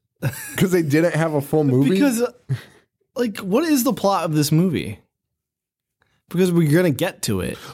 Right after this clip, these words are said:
Speaker 1: There
Speaker 2: It's a,
Speaker 1: is none.
Speaker 2: it's a time travel story.
Speaker 1: Dude.
Speaker 2: It is.
Speaker 1: All right, so let's, let's speed it up
Speaker 2: But
Speaker 1: a little
Speaker 2: this
Speaker 1: bit, 'cause I'm
Speaker 2: kid's
Speaker 1: honestly sick of this movie.
Speaker 2: character.
Speaker 1: <laughs> I'm so fucking sick of this fucking movie. Um, so, okay, so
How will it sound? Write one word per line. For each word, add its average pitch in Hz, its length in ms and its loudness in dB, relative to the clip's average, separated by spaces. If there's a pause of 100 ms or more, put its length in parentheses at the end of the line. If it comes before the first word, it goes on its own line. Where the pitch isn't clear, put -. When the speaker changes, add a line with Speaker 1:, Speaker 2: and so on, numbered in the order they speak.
(120)
Speaker 1:
There 196 100 4
Speaker 2:
It's 233 80 2
a, 254 60 2
Speaker 1:
is 190 240 0
none. 135 160 4
Speaker 2:
it's 214 120 0
a 247 80 -2
time 208 300 0
travel 117 280 -2
story. - 440 -8 (1400)
Speaker 1:
Dude. - 240 -10 (340)
Speaker 2:
It 170 80 2
is. 180 580 0 (160)
Speaker 1:
All 131 120 0
right, 92 180 -2
so 147 380 0
let's, 208 360 0 (200)
let's 165 260 -2
speed 131 320 0
it 104 100 2
up 95 120 0
Speaker 2:
But 151 80 2
Speaker 1:
a - 20 -4
little 190 120 2
Speaker 2:
this 214 100 0
Speaker 1:
bit, - 120 -4
'cause 226 140 2
I'm 135 80 4
Speaker 2:
kid's 143 80 2
Speaker 1:
honestly 127 280 0
sick - 200 -4
of 98 60 0
this 90 180 -4
movie. 101 100 -2
Speaker 2:
character. 147 600 -2 (200)
Speaker 1:
<laughs> - 200 -14
I'm 156 160 -2
so 139 180 0
fucking - 320 -6
sick - 240 -12
of - 60 -6
this - 140 -6
fucking - 280 -6
movie. 69 360 -4 (280)
Um, 170 380 2 (460)
so, 214 260 2
okay, 139 340 -2
so 170 420 -2